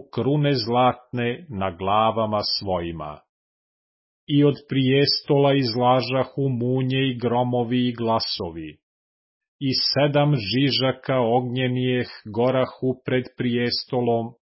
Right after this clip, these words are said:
koje su sedam duhova Božijih. I pred prijestolom bijaše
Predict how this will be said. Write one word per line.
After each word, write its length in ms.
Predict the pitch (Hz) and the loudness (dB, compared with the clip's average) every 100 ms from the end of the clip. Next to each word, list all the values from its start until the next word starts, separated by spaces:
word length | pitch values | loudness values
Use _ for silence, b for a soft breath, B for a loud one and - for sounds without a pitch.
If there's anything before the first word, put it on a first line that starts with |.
| _ _ | _ _
koje 340 | - 127 127 127 - - | 0 4 4 2 -2 -2
su 80 | 123 - - | -2 -2 -2
sedam 560 | 120 113 120 117 107 | -2 -2 -2 -2 -6
duhova 560 | 95 117 - 113 104 107 92 | -4 -4 -2 -4 0 0 0
Božijih. 600 | 95 95 87 87 76 73 - _ _ _ _ _ _ _ _ | -2 -2 -4 -8 -10 -16 -20 _ _ _ _ _ _ _ _
I 240 | 151 139 - | -4 -2 0
pred 200 | 131 107 | -2 -2
prijestolom 960 | 127 117 117 143 - - 151 147 143 117 | -4 0 2 2 0 0 2 4 2 0
bijaše 520 | 117 127 123 - 127 | 0 2 0 0 -2